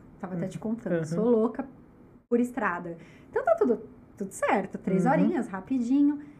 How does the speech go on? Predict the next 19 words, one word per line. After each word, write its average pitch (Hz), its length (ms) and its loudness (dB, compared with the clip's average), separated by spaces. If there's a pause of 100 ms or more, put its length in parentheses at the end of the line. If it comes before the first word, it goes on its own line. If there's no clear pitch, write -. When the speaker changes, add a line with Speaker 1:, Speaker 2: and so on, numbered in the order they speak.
(260)
Speaker 1:
Só - 180 -2
que 247 160 -8 (360)
Rock 214 280 -2
Mountain 196 520 -4 (180)
escurece, 214 880 -4 (160)
tava 185 260 -8
no 185 460 -6
inver-, 196 380 -4
quase 330 300 -4
inverno 175 560 -4
ali, 156 160 -10
né? 165 220 -10 (920)
Escu-, 202 420 -6
era 190 220 -8
primavera 190 480 -6
pro 220 120 -6
inverno, 170 320 -6
eu 160 60 -14
acho. 156 300 -16